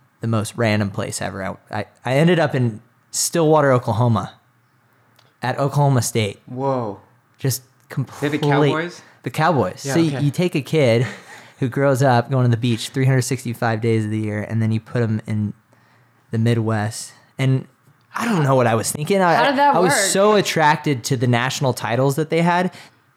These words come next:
Speaker 1: They had two national championships. Every guy there was running pro, post-collegiately, and I wanted to be a pro runner. That was, like, my only goal, but I think I stopped thinking about, you know,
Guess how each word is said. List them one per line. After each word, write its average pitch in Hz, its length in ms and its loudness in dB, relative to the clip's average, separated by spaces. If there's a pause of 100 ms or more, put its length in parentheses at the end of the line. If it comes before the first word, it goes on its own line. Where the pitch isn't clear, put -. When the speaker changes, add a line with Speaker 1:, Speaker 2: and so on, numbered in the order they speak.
(180)
Speaker 1:
They 127 140 2
had 113 440 0
two 143 180 0
national 135 400 0
championships. 165 1120 0 (520)
Every 165 440 4
guy 139 320 4
there 127 260 4
was 120 180 2
running 113 260 2
pro, 170 680 4
post-collegiately, 147 1040 2 (420)
and 139 120 -2
I 143 100 4
wanted 143 260 4
to 127 60 2
be 123 140 4
a 110 40 0
pro 113 200 0
runner. 101 280 -2
That 110 120 0
was, 101 120 -2
like, 104 160 -10
my 101 200 -12
only 139 360 2
goal, 120 320 2
but 113 300 -4 (460)
I 120 100 -12
think - 500 -4
I - 80 -4
stopped - 420 -4
thinking 127 360 0
about, 113 500 0 (640)
you 131 120 2
know, 107 380 2